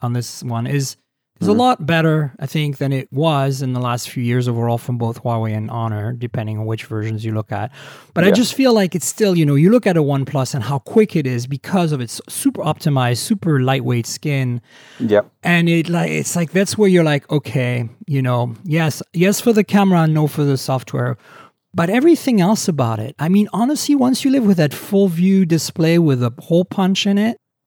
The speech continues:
Speaker 1: you're like, "Of course this is the way to go." Like, it, it's so not in the way. Like, I always felt notches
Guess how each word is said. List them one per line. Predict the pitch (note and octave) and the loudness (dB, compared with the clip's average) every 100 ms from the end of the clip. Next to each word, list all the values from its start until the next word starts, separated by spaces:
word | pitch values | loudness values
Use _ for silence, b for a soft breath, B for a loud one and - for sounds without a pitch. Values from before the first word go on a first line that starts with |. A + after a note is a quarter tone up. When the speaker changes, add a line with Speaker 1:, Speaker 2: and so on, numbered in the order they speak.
| _ _ _ | _ _ _
Speaker 1:
you're | - A#3+ | 4 6
like, | A#3+ A3+ | 6 4
"Of | A3 - | 0 -2
course | - F4+ F#4 - | 0 2 2 0
this | D#3+ - | -2 0
is | B2 A#2 | -2 0
the | |
way | A#2+ A2+ | 0 0
to | G#2+ | -2
go." | G#2+ G#2 F#2 | -4 -6 -4
Like, | A#3+ F#3 - B B B B _ | 0 0 0 B B B B _
it, | - G#3 F#3 - | 0 0 -2 -2
it's | A#3+ | 0
so | - - D4 D#4+ | 2 4 8 8
not | C#4+ C#4 A3 | 8 6 6
in | A3 | 6
the | G3+ | 8
way. | G3 F3 B2+ | 6 4 2
Like, | E3+ F3+ | -2 0
I | G3+ | 0
always | G3 B3 D4 | 2 4 2
felt | - A3 G#3+ | 2 0 2
notches | F#3+ F3+ - F3+ D#3+ | 2 0 0 0 -2